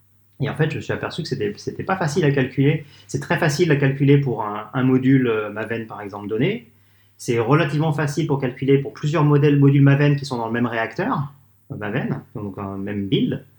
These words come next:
Euh, en revanche, le, comme notre code, il est réparti sur plusieurs repositories, euh, GitHub, euh, c'est très, c'est finalement, euh, très compliqué de calculer ça, euh, globalement. Et si tu calcules pas globalement, bah, tu vas,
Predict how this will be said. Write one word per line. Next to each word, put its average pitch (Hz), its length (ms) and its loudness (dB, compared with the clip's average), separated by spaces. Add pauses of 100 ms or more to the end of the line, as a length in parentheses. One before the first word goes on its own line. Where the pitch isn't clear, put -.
(480)
Euh, 104 180 -8
en 110 160 -4
revanche, 170 380 0
le, 110 140 2
comme 143 200 2
notre 139 240 2
code, 160 300 0
il 117 100 -4
est 117 60 -2
réparti 120 400 -2
sur - 180 -4
plusieurs 143 320 4
repositories, 127 720 0
euh, 104 380 -4
GitHub, 139 540 -2 (540)
euh, - 40 -12 (240)
c'est - 200 -8
très, - 140 -8
c'est 107 200 -2 (160)
finalement, 135 340 2
euh, 131 60 0
très - 220 -8
compliqué 156 500 -2
de 151 100 2
calculer 127 540 -2
ça, 170 400 -4
euh, 113 160 -4
globalement. 135 500 4 (480)
Et 120 40 -2
si - 100 -8
tu 165 100 -6
calcules 143 300 2
pas 147 100 4
globalement, 139 640 4
bah, 117 160 -4
tu - 140 -8
vas, 117 180 -4